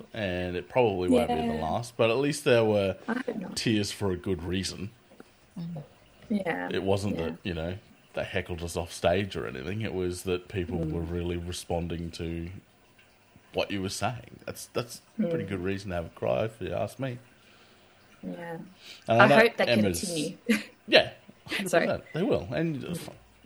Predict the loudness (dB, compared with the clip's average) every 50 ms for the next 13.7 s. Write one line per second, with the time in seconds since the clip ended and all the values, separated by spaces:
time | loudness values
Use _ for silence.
0 | -20 -20 -20 _ -10 -10 -8 -2 -2 0 0 0 -2 -4 -6 -4 -6 -6 -6 -8
1 | -10 -10 -8 -8 -6 -6 -6 -6 -8 -8 -10 -8 -6 -6 -6 -6 -6 -8 -10 -12
2 | -12 -8 -8 -6 -6 -4 -4 -4 -2 -2 -2 -4 -4 -6 -8 -10 -16 _ _ -18
3 | -16 -4 0 0 2 2 0 -4 -8 -12 -20 -20 _ _ _ -20 _ -20 -20 -20
4 | -20 -20 -20 -20 _ _ _ _ -20 -20 -20 -20 -20 -20 -20 -20 -20 _ _ _
5 | _ _ -20 _ _ -20 _ -20 -20 _ _ _ -20 -20 _ _ _ -14 -12 0
6 | 6 8 10 10 10 8 4 4 4 4 4 2 2 2 -4 -6 -8 -14 -16 -16
7 | 6 8 8 8 8 6 6 8 8 8 8 6 4 4 4 0 -4 -2 2 4
8 | 4 4 2 0 0 0 2 2 2 0 -2 -6 -10 -8 -6 -6 -6 -6 -8 -8
9 | -8 -8 -8 -8 -6 -8 -6 -6 -4 -6 -6 -6 -8 -10 -12 -14 -12 -4 0 2
10 | 4 4 4 2 0 -2 -2 0 0 -2 -2 -2 -4 -6 -4 -2 -4 -4 -4 0
11 | 2 2 2 4 2 2 2 0 -4 -8 -8 -6 -8 -8 -12 -18 -20 -20 -20 -20
12 | -20 -20 -20 -20 -20 -20 -20 -20 _ -16 -16 -16 _ -18 -18 -16 -16 -16 -18 -16
13 | -16 -12 -2 2 4 6 6 6 6 4 0 2 2 2